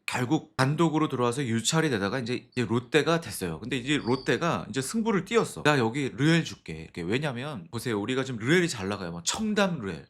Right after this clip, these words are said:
잠실 르엘, 가락 르엘, 뭐 문정 르엘, 르엘을 지금 엄청 넣어주고 있잖아요. 근데 거기들이 돈이 되고 괜찮으니까 넣어주는 거예요. 근데 이제 이 롯데 애들이 지금 성수를 엄청 노려요.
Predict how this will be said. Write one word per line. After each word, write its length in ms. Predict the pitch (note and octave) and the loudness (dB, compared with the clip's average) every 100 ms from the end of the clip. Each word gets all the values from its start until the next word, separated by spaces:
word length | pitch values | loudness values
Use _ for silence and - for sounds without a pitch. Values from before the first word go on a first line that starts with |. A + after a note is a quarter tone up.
| - | -2
잠실 560 | G#2+ A2+ D#3+ E3+ E3 | -2 0 2 2 2
르엘, 300 | A2 E2 D2+ - | -2 -6 -10 -8
가락 480 | - D3 D#3 E3+ - - - G2+ | 0 4 6 4 0 -16 -14 -4
르엘, 360 | A2 F#2+ D#2+ D#2+ | -2 -2 -6 -10
뭐 180 | E2+ D#2+ | -14 -6
문정 560 | B2+ E3+ F#3 F#3+ E3+ | 2 2 4 2 2
르엘, 260 | G#2+ F2+ D#2+ - | -2 -4 -6 -2
르엘을 680 | C#3 G3 A3 G#3+ G#3 G#3 G3 | 2 4 6 4 2 0 -2
지금 360 | B2 C#3 C3+ - _ _ | -6 -8 -10 -14 _ _
엄청 320 | C3 E3+ G3+ | -6 -2 0
넣어주고 440 | A2+ B2 C#3 D3+ | 2 0 0 -2
있잖아요. 400 | G#2 E2+ D#2+ B2+ - | -4 -4 -6 -8 -6
근데 100 | - | -6
거기들이 680 | - B2+ B2 F#3+ D3 F#3 A#2 | -4 -4 -2 -2 -2 -4 -2
돈이 320 | D3 F3 A3 A3 | 2 2 2 0
되고 540 | C3 A2 F3 G#3 B3 _ | 0 0 0 -2 -6 _
괜찮으니까 1120 | B2+ B2+ - G#3+ G3+ D#3 A2+ - D#3+ G3+ G3+ | -6 -2 0 2 2 0 -2 -4 -2 -2 0
넣어주는 500 | A#2 A#2 C#3+ - F#2+ G2 | 4 6 6 2 -6 -6
거예요. 280 | D2+ C#2+ D2+ | -8 -12 -12
근데 180 | D3 D#3 | -6 -4
이제 320 | D#3 B2+ - _ | -2 -4 -8 _
이 80 | F3 | 2
롯데 420 | B2 C3 - G3 | 4 4 4 4
애들이 440 | D3 C3 F3+ A#2 E2 | 4 0 -2 -4 -4
지금 280 | A#2+ C3+ C3 | -6 -6 -8
성수를 840 | - C4+ C4+ B3+ E3 F#3+ D#3 - - | -8 -6 -6 -2 0 0 -2 -4 -2
엄청 340 | A3+ B3+ B3+ | 0 2 2
노려요. 600 | D3 G#2 G#2+ E2+ D#2 E2+ | 2 2 -2 -4 -6 -10